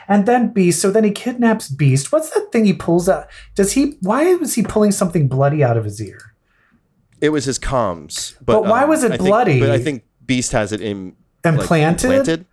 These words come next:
Speaker 2: Yeah.
Speaker 1: Oh, okay. Beast is the worst. So I'm just like, can we please, like, kill him?
Speaker 2: He is
Speaker 1: And then we had Omega Red eating the bodies and the eggs.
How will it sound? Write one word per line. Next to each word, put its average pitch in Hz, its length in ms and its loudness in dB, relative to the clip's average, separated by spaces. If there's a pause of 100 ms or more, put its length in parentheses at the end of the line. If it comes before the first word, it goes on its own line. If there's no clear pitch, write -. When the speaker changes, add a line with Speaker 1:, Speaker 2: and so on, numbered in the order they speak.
(300)
Speaker 2:
Yeah. 151 140 2
Speaker 1:
Oh, 147 80 4 (100)
okay. 107 500 -8 (1800)
Beast 269 340 0
is 190 160 2
the 160 80 2
worst. 127 440 2
So 180 100 0
I'm 185 120 0
just 202 200 -4
like, 202 100 -2
can 214 140 -2
we 233 100 4
please, 233 380 0
like, 220 460 0 (720)
kill 156 340 0
him? 214 240 2
Speaker 2:
He 233 120 -2
is 359 120 0
Speaker 1:
And 277 180 2
then 320 160 2
we 359 100 4
had 311 180 2
Omega 247 420 0
Red 240 400 0
eating 214 400 4
the 208 100 2
bodies 180 600 0
and 190 140 4
the 175 220 2
eggs. 214 580 -2